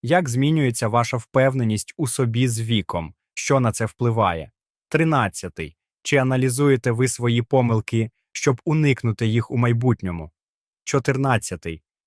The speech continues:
Чи дозволяєте ви близьким людям викликати у вас почуття занепокоєння?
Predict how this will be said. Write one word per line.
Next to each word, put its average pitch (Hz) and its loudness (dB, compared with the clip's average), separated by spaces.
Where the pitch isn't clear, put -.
Чи 143 0
дозволяєте 135 2
ви 113 0
близьким 120 0
людям 104 0
викликати 113 0
у 117 -4
вас 117 0
почуття 120 -2
занепокоєння? 113 0